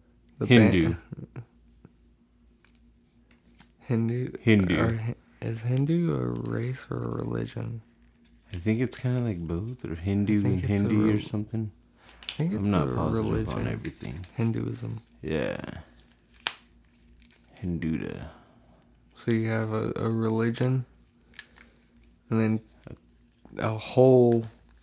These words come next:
Speaker 1: island country.
Speaker 2: A band.
Speaker 1: <laughs> Or
Speaker 2: Something from space. And I'm, I'm assuming a farmer,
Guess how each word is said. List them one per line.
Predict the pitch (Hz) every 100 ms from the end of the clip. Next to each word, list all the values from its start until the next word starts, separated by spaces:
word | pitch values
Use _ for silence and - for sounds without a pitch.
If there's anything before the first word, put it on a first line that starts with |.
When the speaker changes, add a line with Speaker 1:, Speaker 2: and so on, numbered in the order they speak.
| -
Speaker 1:
island | 113 123 127 127 127 123 -
country. | - 123 123 131 127 123 _ _ _ - - - - - - - - - - - - _ _ _ _ _ _ _ - - _ -
Speaker 2:
A |
band. | 80 87 85 90 95 92 - - _ _ - -
Speaker 1:
<laughs> | 196 143 - 196 196 202 - - - - 180 160 120 - - - _ -
Or | 107 117 127 131 131 123 123 - -
Speaker 2:
Something | - - 104 78
from | 87 87
space. | 82 - 98 95 98 - - - - - _ _ _ - - - -
And | 95 95
I'm, | 92 87 60 - -
I'm | 127
assuming | 120 - 135 127 107
a | 85
farmer, | - 107 107 90 82 82